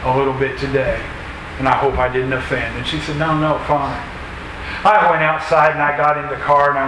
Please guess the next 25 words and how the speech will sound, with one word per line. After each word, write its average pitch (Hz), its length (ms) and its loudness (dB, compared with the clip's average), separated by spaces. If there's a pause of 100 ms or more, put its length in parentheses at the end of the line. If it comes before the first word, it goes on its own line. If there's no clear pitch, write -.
went 135 120 -4
to 131 120 -4
start 135 360 4
it 139 100 2
and 131 100 -4
it 127 100 -2
wouldn't 131 260 2
start. 110 360 -2 (360)
<laughs> - 1200 -6 (1900)
It 254 280 2
told 285 460 4
me 202 220 0
that 208 160 2
I 196 260 2
didn't 226 200 -2
have 185 280 0
the 196 80 0
key. 233 480 -2
I 196 400 4
looked 226 220 0
down 180 320 0
and 139 120 -4
sure 220 340 4
enough, 160 320 0
my 214 180 4